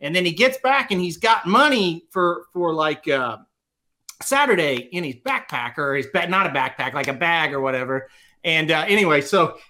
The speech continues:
he <laughs> comes on and he goes, he goes, "Hey," he looks at me, he goes, "Hey, you need to call whoever owns this place. She just robbed me. I can't find my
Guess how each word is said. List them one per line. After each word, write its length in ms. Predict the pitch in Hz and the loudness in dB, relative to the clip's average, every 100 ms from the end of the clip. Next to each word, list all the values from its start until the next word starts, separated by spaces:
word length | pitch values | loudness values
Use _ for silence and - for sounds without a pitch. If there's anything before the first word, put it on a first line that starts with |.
| - | -4
he 240 | 247 233 415 392 339 - - | -4 -2 -4 -6 -8 -12 -14
<laughs> 420 | _ - - - | _ -20 -20 -2
comes 220 | 254 247 | 0 2
on 120 | 262 214 | 2 2
and 80 | |
he 80 | 185 | 0
goes, 200 | 165 156 - _ _ _ | -2 -6 -8 _ _ _
he 80 | 175 | -8
goes, 180 | 175 165 | -6 -2
"Hey," 320 | 269 277 202 | 0 0 -4
he 200 | - 170 | -6 -4
looks 260 | 165 170 170 | -2 -4 -4
at 40 | |
me, 120 | 160 170 | -8 -6
he 60 | |
goes, 100 | 151 | -6
"Hey, 160 | 185 277 | -2 0
you 180 | 254 311 | 0 0
need 160 | 302 | -2
to 80 | 285 | -4
call 300 | - 277 277 | 2 4 4
whoever 320 | 277 269 240 | 4 0 0
owns 240 | 240 269 240 | 0 -2 -4
this 100 | 233 | -6
place. 300 | 240 262 233 | -4 -2 -2
She 120 | 254 | -4
just 160 | 247 208 | -6 -4
robbed 360 | 214 247 262 | 0 2 2
me. 260 | 262 233 226 | 2 0 0
I 60 | 220 | -4
can't 260 | 269 254 | 0 0
find 160 | 254 262 | 0 0
my 280 | 349 302 311 | 0 0 2